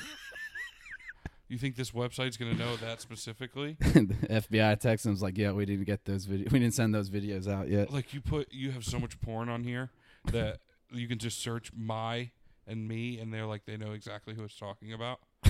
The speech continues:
Speaker 2: <laughs> The computer knows it's you.
Speaker 1: But it's like, I don't, who thought this was a great idea? There was one that we talked about. I don't remember
Speaker 2: Poo
Speaker 1: what it was.
Speaker 2: Boy was one of them.
Speaker 1: Yeah, Poo Boy or,
Speaker 2: <laughs>
Speaker 1: like,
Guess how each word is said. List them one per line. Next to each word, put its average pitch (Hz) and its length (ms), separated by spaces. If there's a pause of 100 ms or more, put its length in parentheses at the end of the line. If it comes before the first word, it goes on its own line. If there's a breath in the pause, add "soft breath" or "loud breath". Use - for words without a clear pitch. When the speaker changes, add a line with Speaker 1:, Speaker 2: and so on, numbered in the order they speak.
Speaker 2:
<laughs> 104 160 (640 loud breath)
The - 160
computer 120 500
knows 107 320
it's 92 220
you. 95 280
Speaker 1:
But 90 120
it's 127 160
like, 135 200
I 151 100
don't, 160 160
who 180 260
thought 175 440 (800)
this 151 280
was 139 120
a 143 40
great 135 340
idea? 127 560 (400 soft breath)
There 147 140
was 143 160
one 170 240
that 156 80
we 123 100
talked 117 320
about. 110 240
I 110 40
don't 127 200
remember - 60
Speaker 2:
Poo 120 320
Speaker 1:
what 98 60
it 101 40
was. 98 100
Speaker 2:
Boy 95 60
was 95 140
one 101 160
of 98 80
them. 90 100
Speaker 1:
Yeah, 90 160 (100)
Poo 139 220
Boy 139 560
or, 117 80 (120)
Speaker 2:
<laughs> - 120
Speaker 1:
like, 120 160